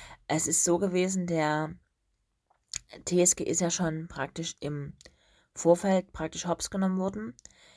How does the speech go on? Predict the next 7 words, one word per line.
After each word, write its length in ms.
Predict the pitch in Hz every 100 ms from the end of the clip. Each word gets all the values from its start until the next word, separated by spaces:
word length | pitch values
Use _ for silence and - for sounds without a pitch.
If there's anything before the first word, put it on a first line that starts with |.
| _ _ _ -
Er 220 | 151 151
hat 200 | - - _ - _ _ _ -
dann 240 | 156 156
an 180 | - 147
dem 140 | 156
elften 580 | - - 143 175 - 160
September, 840 | 165 165 147 - 165 165 196 220